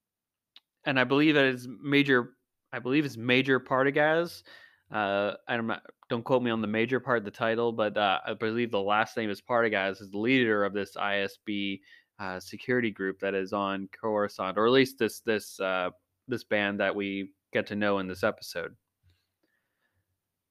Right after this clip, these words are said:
So Cassian, when he joins up on this group on Aldhani, uh, he's, he's told by Luthen to, to assume a code name, and he chooses Clem for this special job, which,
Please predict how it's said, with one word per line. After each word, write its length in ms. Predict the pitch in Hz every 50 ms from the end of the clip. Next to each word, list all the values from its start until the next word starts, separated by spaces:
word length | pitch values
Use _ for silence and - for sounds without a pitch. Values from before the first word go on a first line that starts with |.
| _ _ _
So 140 | - - 151
Cassian, 640 | - 277 254 262 262 269 254 240 226 214 190 196 - - _ _ _ _ _ _ _ _ _ _ _ -
when 160 | 160 151 147
he 180 | 143 139 139 135
joins 520 | 131 139 156 160 175 180 180 175 160 147
up 260 | 147 139 139 139 -
on 220 | 143 123 123 120 117
this 180 | 117 113 -
group 260 | - - 120 120 117
on 140 | 117 110 110
Aldhani, 680 | 107 101 101 98 107 104 101 98 101 101 104 104 98 101 _ - -
uh, 140 | 110 101
he's, 320 | 98 98 104 107 104 - -
he's 160 | - 113 -
told 320 | - - 156 175 180 165
by 200 | 151 139 135 131
Luthen 520 | 127 120 113 117 117 110 - 117 107 107 104
to, 140 | - - 98
to 180 | - - 110
assume 380 | 107 - - - 135 131 127 120
a 60 | 110
code 360 | - - - 123 110 104 95
name, 380 | 98 92 85 85 82 82 82 82
and 140 | 90 92 95
he 100 | 101 101
chooses 380 | - 220 277 302 247 180 -
Clem 440 | - - - 190 196 196 175 151 135
for 220 | - - 117 107
this 180 | 101 101 101 -
special 340 | - 113 104 98 - - 98
job, 280 | 101 95 90 90 90
which, 260 | 92 98 98 - -